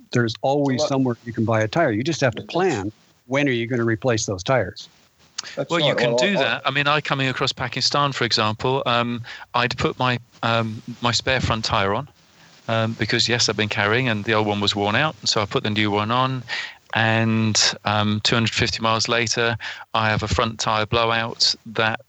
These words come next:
Speaker 3: literally rips the side out of my brand new tyre. Um, so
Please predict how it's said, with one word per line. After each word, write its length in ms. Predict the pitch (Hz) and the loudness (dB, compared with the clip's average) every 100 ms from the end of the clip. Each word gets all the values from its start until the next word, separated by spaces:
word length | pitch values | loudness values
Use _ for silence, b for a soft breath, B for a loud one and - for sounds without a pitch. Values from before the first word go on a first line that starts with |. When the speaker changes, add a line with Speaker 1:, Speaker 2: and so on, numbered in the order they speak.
| - | -14
Speaker 3:
literally 400 | 120 135 135 113 | -2 0 2 2
rips 360 | 107 120 123 - | 2 2 0 -2
the 80 | 101 | 0
side 300 | - 110 107 | 2 2 2
out 200 | 104 98 | 0 0
of 40 | |
my 120 | 107 104 | 0 0
brand 240 | 107 101 | 0 2
new 120 | 104 | 0
tyre. 340 | 101 104 98 92 _ _ b b b b b - | 2 0 0 -4 _ _ b b b b b -4
Um, 260 | 107 107 - | 0 0 0
so 440 | - 117 113 107 | 2 2 0 -4